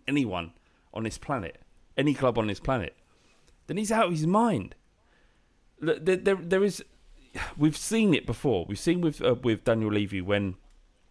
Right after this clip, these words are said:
uh, Luka Modric wanted to leave, when Bale wanted to leave, right? And, and even when Ber-, Ber-, Berbatov had to be smuggled out in a boot to get out of his football club.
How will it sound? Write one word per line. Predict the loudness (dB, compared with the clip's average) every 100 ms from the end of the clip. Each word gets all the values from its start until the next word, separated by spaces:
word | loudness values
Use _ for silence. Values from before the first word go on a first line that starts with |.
| _ _ -4
uh, | 0 2
Luka | 2 0
Modric | 0 0 0 -8
wanted | -8 -8
to | -6
leave, | -6 -4 -6 -10 _ _ _ _ _
when | -4 -2 -4 -8 -2
Bale | 2 4 4
wanted | 0 -8
to | -10
leave, | -10 -10 -12 _ _ _ _ _ -2
right? | 0 0 -2 -2
And, | 0
and | 2
even | 0 2
when | 0 2
Ber-, | 4 2 0 -2
Ber-, | -2
Berbatov | 2 0 2 0 -2
had | -2 -2
to | -6
be | -8
smuggled | -6 0 2 2 2
out | 2 2
in | -4
a |
boot | 0 2 2 0 -14 -20 -20 -20 -18 -14
to |
get | -6 -2
out | 0 0
of |
his | -2
football | -6 -6 -6
club. | -6 -8 -8